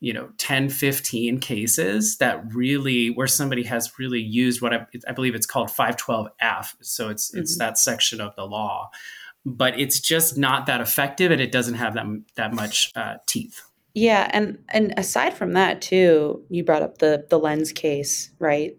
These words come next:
Speaker 2: I, the, one of the things that came out of that case was, in addition to having that very high, knowingly, materially misrepresented standard,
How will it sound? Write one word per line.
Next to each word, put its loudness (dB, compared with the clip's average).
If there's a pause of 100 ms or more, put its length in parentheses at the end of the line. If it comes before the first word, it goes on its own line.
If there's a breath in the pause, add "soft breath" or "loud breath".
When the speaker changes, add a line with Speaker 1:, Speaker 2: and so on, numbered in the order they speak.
Speaker 2:
I, -2
the, 0
one 0
of 4
the 2
things -4
that -2
came -6
out -4
of -4
that -6
case 2
was, 0 (440 soft breath)
in -4
addition 4
to 0
having -2
that -4
very 4
high, 0 (160)
knowingly, 2
materially 2
misrepresented 0
standard, 0